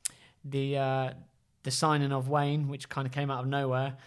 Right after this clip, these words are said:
and also their sponsorship with Derby, which is another masterstroke from the man that is Mel Morris.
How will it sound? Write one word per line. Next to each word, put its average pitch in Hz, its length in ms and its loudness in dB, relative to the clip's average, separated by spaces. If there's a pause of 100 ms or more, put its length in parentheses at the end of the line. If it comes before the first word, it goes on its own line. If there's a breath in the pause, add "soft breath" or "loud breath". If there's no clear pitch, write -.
(200 soft breath)
and 143 160 2
also 139 520 2
their 127 200 0
sponsorship 127 500 -6
with 127 140 -10
Derby, 139 440 4
which 123 240 -4
is 127 80 -2
another 131 220 2
masterstroke 127 680 -2
from 120 420 -6
the 123 60 -6
man 120 260 -4
that 117 140 -8
is 117 180 -6
Mel 123 240 -2
Morris. 123 520 -4